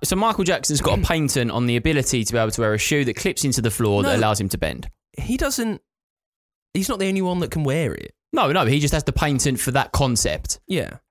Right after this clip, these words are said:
Speaker 1: Right. That he created.
Speaker 2: Well, I would assume with someone else.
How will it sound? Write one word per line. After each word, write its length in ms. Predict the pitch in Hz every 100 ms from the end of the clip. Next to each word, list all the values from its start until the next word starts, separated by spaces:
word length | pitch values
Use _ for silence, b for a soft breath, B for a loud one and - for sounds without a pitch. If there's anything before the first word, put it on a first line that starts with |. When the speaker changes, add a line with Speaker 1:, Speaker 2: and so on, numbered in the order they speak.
| -
Speaker 1:
Right. 200 | - - _ - _ -
That 100 | 104
he 140 | 127 117
created. 540 | 123 107 92 82 - _ _ _ _ _
Speaker 2:
Well, 180 | 143 117
I 80 | 117
would 120 | 117
assume 280 | 113 127 107
with 120 | 98
someone 240 | 107 87 90
else. 300 | 85 -